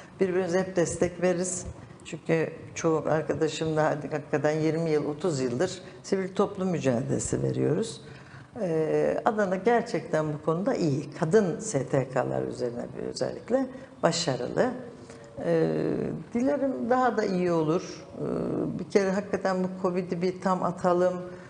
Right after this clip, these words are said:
Bir şu kadın şiddeti bir son bulsun. Ee, ekonomik olarak çocuklar bir rahat etsin. Şimdi üniversite diyoruz ama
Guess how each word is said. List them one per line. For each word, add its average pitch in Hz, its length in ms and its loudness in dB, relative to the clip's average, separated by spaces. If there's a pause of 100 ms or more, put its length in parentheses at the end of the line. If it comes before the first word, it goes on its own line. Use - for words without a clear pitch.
(160)
Bir 156 240 -2
şu - 220 -8
kadın 185 240 2
şiddeti 175 640 0
bir 175 240 4
son 175 400 2
bulsun. 175 600 0 (440)
Ee, 147 200 0
ekonomik 196 680 2
olarak 220 400 4
çocuklar 175 640 2
bir 160 100 4
rahat 165 280 4
etsin. 165 240 2
Şimdi 170 240 -2
üniversite 196 600 2
diyoruz 208 340 2
ama 175 260 0